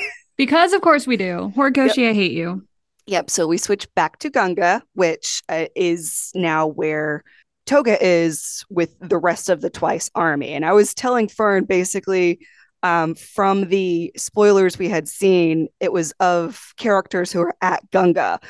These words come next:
Speaker 2: So I was like, "Oh, we're getting the Gunga update. That means we might get a Toga Chaco update." We don't. <laughs>
Speaker 1: We did not. Yeah, I wasn't really pinning my hopes on that anyway.
Speaker 2: Yep.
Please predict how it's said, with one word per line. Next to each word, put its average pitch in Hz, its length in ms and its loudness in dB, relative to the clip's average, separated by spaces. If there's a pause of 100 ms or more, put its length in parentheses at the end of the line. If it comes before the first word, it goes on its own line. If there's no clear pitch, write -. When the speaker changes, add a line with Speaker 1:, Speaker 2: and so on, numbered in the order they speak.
(100)
Speaker 2:
So 202 100 2
I - 40 6
was 190 100 0
like, 185 220 0
"Oh, 262 280 2 (180)
we're 208 120 2
getting 202 440 2 (460)
the 202 120 4
Gunga 247 440 4
update. 180 380 0
That 185 140 0
means 185 200 2
we 196 100 2
might 180 200 0
get 180 120 -4
a 190 60 0
Toga 170 260 -4
Chaco 269 420 -4
update." 147 340 -4 (100)
We 185 160 -2
don't. 151 500 -4
<laughs> 269 80 4 (460)
Speaker 1:
We 330 280 4
did 285 260 2
not. 202 400 4
Yeah, 262 140 4
I 269 140 2
wasn't 240 380 0
really 196 300 -2
pinning 196 340 -2
my 175 160 -2
hopes 170 300 -6
on 160 160 -2
that 156 240 -6
anyway. 170 460 0
Speaker 2:
Yep. 175 100 -6